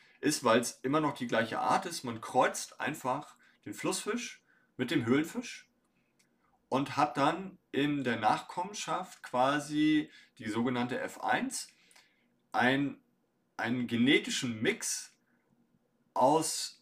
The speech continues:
äh, Höhle und Oberfläche. Und wenn ich jetzt diese Höhle und Oberflächen,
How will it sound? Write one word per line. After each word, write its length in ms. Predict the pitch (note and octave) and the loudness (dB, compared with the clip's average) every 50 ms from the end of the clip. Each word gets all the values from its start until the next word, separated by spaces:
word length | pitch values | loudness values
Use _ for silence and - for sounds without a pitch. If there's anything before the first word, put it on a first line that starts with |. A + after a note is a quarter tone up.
| _ - | _ -4
äh, 320 | A#2 B2 B2+ C3 B2+ A2+ G2 - | -2 0 0 0 0 -2 -2 2
Höhle 520 | A#2 D3 F3+ G3+ G3 G3 F#3+ F#3 F3+ - - _ _ _ | 6 8 8 8 8 6 2 0 -4 -8 -14 _ _ _
und 400 | - B2 C3 C3+ C#3 C#3 - - _ | -2 0 0 0 -2 -6 -8 -12 _
Oberfläche. 520 | - B2+ A2+ A#2 A2+ - E2+ D#2 - - - _ _ _ _ _ _ - - - - - - _ _ | -2 2 2 2 2 0 -6 -12 -12 -16 -20 _ _ _ _ _ _ -20 -20 -20 -20 -20 -20 _ _
Und 180 | - G#2+ A2 | -10 -2 0
wenn 120 | B2+ C3 D3 | 2 4 4
ich 140 | D3 - - | 4 4 4
jetzt 420 | D3 G#3 G#3 - - - - - | 4 4 4 2 -4 -8 -8 -6
diese 460 | D3 D#3+ D#3+ F3 E3 D3 A#2+ - A#2+ | -6 -6 -4 -2 -2 -2 -4 -4 0
Höhle 340 | A#2+ D3 F#3+ A3 A3+ G#3 E3+ | 2 4 4 4 2 0 -2
und 200 | - C3+ C3+ - | -4 -6 -8 -6
Oberflächen, 1000 | - D#3 F#3 G3+ F3+ - - D3+ C#3+ C3+ C#3 B2+ A#2+ A#2+ A#2 A#2 - - - - | -6 -4 -2 -2 -2 -2 -2 -2 -2 -2 -2 -4 -4 -4 -6 -6 -10 -16 -20 -20